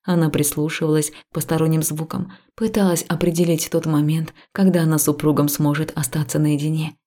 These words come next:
В последнее время Фаро не оставлял никого из жен в своих комнатах,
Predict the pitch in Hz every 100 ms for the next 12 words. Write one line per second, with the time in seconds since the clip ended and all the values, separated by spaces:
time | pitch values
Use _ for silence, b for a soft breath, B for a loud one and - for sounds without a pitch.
0 | _ _ _ - 202 190 180 156 156 147
1 | 160 170 156 - 156 151 156 156 151 160
2 | 151 156 151 160 160 165 151 143 139 143
3 | 147 143 - 143 143 147 151 147 - -